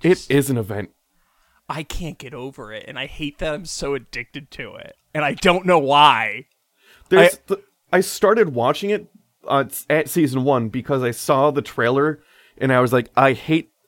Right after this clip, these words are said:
Speaker 1: that this exists, and it is terrible. I'm gonna watch the first few minutes." And then, f-, eh, like, five ep-,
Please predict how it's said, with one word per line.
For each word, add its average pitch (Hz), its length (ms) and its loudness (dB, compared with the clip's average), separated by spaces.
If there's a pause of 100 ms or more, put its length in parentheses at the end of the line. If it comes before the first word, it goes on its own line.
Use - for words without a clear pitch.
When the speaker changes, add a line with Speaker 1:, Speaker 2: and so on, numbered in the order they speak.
(200)
Speaker 1:
that 123 320 2
this 135 200 4
exists, 120 640 -4 (420)
and 139 180 4
it 131 160 2
is 131 240 2
terrible. 107 640 -2 (720)
I'm 135 180 4
gonna 123 200 2
watch 117 540 0 (760)
the 175 100 -2
first 127 440 0
few 123 240 0
minutes." 117 580 -4 (320)
And 143 140 2
then, 156 100 4
f-, - 240 -8
eh, 113 80 0 (140)
like, 127 340 0 (380)
five 131 420 4
ep-, 139 160 4